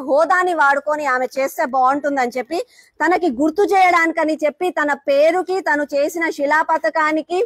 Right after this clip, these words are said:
తను, ఆ, ఇనాగరేషన్ చేసిన దీనికి ఈ రోజు నేను పాలాభిషేకం చేస్తున్నాను. అమ్మ సబితమ్మ గారు, ఈ మిగిలిపోయిన ఆరు నెలలోనైనా పెద్ద మనసు చేసుకొని మీకు ఓటేసిన ప్రజల కోసం మీరు పనిచేసి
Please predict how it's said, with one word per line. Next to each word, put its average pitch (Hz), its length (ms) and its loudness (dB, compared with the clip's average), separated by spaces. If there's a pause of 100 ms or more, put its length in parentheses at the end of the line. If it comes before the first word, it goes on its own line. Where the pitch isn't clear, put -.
(380)
తను, 294 240 4 (200)
ఆ, 247 80 4 (220)
ఇనాగరేషన్ 349 680 0
చేసిన 302 360 0
దీనికి 311 520 -2 (340)
ఈ 277 140 2
రోజు 302 280 4
నేను 311 260 -2
పాలాభిషేకం 294 800 2
చేస్తున్నాను. 285 480 -2 (160)
అమ్మ 320 220 0
సబితమ్మ 311 520 0
గారు, 302 300 2 (140)
ఈ - 40 0
మిగిలిపోయిన 339 680 0 (160)
ఆరు 294 160 2
నెలలోనైనా 311 800 0 (420)
పెద్ద 294 260 -2 (140)
మనసు 370 320 2 (120)
చేసుకొని 320 680 2 (360)
మీకు 320 300 0 (160)
ఓటేసిన 349 440 2
ప్రజల 285 380 0
కోసం 320 400 0
మీరు 294 280 0
పనిచేసి 311 600 0